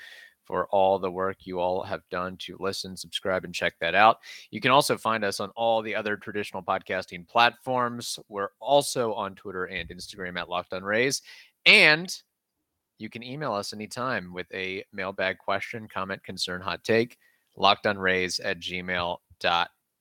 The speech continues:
com. We may actually be doing a special mailbag episode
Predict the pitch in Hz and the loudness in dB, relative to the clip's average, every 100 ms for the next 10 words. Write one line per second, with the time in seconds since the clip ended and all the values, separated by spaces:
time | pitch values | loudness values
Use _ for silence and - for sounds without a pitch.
0 | - - - 117 120 101 87 87 90 95 | -20 -18 -4 2 4 2 0 -8 -8 -6
1 | 95 92 - - 95 90 90 87 92 92 | -2 -2 -4 -8 -10 -10 -12 -10 -10 -6
2 | 90 87 - - 110 - 98 101 117 107 | -6 -6 -6 -4 -4 -6 -4 -2 0 2
3 | 92 87 - 98 - 92 - 98 92 | 0 0 -6 -10 -8 -8 -4 -4 -4